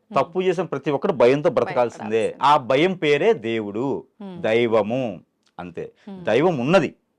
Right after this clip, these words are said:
Speaker 2: కాకపోతే మంచి వాళ్ళకైనా చెడ్డ వాళ్ళకైనా ఒకటే దైవం.
Speaker 1: మ్మ్.
Speaker 2: సృష్టించిన ఆయనే కదా,
Speaker 1: అవును.
Speaker 2: అన్ని దారులు సృష్టిస్తారు ఆయనే. కాకపోతే ఏ దారి ఎంచుకోవాలనేది మన మీదే ఉంటుంది.
Speaker 1: మ్మ్, మ్మ్.
Speaker 2: చెడు దారి ఉంటుంది, మంచి దారి
Speaker 1: మంచి
Speaker 2: ఉంటుంది.
Speaker 1: దారి ఉంటుంది.
Speaker 2: ఒకటి ఉంది,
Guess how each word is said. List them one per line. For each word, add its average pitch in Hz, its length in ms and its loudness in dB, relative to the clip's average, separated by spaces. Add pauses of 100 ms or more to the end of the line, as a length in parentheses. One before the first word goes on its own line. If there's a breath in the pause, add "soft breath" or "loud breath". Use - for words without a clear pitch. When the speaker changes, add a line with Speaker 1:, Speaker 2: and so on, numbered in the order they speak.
(140)
Speaker 2:
కాకపోతే 151 500 2
మంచి 120 360 -6
వాళ్ళకైనా 165 520 2
చెడ్డ 123 140 0
వాళ్ళకైనా 147 300 4
ఒకటే 120 200 0
దైవం. 139 340 4 (180)
Speaker 1:
మ్మ్. 185 100 -20
Speaker 2:
సృష్టించిన 190 560 -4
ఆయనే 180 260 4
కదా, 127 240 4 (160)
Speaker 1:
అవును. 190 200 -6
Speaker 2:
అన్ని 127 220 0
దారులు 170 280 4
సృష్టిస్తారు 165 560 0
ఆయనే. 120 320 4 (380)
కాకపోతే 196 480 2
ఏ 160 200 4
దారి 190 320 6
ఎంచుకోవాలనేది 170 520 0
మన 127 160 0
మీదే 143 320 2
ఉంటుంది. 92 520 -4
Speaker 1:
మ్మ్, 185 380 -16
మ్మ్. 170 220 -8
Speaker 2:
చెడు 127 120 2
దారి 165 220 6
ఉంటుంది, 170 260 -2
మంచి 143 240 -2
దారి 143 220 6
Speaker 1:
మంచి 131 80 -2
Speaker 2:
ఉంటుంది. 90 180 -10
Speaker 1:
దారి 85 120 -12
ఉంటుంది. - 380 -10
Speaker 2:
ఒకటి 175 200 2
ఉంది, 190 320 2